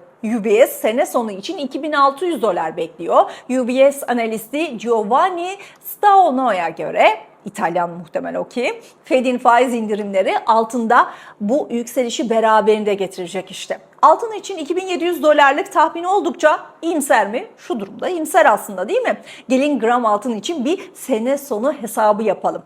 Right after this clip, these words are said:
Senaryoda ons altın için iki bin beş yüz dolar ve iki bin yedi yüz dolarlık tahminleri baz alacağım. Yani iki bin beş yüz, iki bin yedi yüzden gidelim hadi.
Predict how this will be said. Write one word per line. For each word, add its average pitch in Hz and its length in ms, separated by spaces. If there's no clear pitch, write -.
Senaryoda 403 680
ons 392 120
altın 262 300
için 330 220
iki 277 200
bin 349 120
beş 359 220
yüz 262 120
dolar 269 300
ve 294 60
iki 254 260
bin 277 160
yedi 269 180
yüz 359 160
dolarlık 233 400
tahminleri 247 640
baz 233 180
alacağım. 226 440
Yani 220 220
iki 285 200
bin 247 80
beş 233 180
yüz, 302 120
iki 254 200
bin 240 60
yedi 233 200
yüzden 175 360
gidelim 165 260
hadi. 202 300